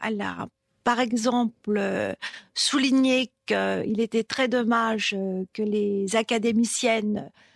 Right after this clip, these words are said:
n'aient pas beaucoup de privilèges, puisque les académiciens avaient, par exemple, le privilège d'être professeurs, le privilège, toutes sortes de privilèges, tandis que les femmes, eh bien, euh, ne, n'avaient pas le,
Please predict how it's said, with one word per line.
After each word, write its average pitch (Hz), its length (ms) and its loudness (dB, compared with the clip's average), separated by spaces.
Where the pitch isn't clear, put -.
n'aient 220 120 0
pas 262 180 2
beaucoup 240 260 -2
de - 60 -6
privilèges, 233 840 0
puisque - 320 -6
les 208 840 0
académiciens 233 920 0
avaient, 202 260 0
par 190 220 -4
exemple, 202 340 -2
le 190 40 -6
privilège 196 540 -2
d'être 180 160 -8
professeurs, 254 1040 2
le 214 120 0
privilège, 202 800 -2
toutes 233 160 -2
sortes 214 200 0
de 208 100 0
privilèges, 220 580 0
tandis 220 420 0
que - 80 -2
les 202 140 2
femmes, 247 400 2
eh 190 80 0
bien, 220 520 0
euh, 87 180 -4
ne, 202 440 -2
n'avaient 202 400 0
pas 220 540 0
le, 196 160 -4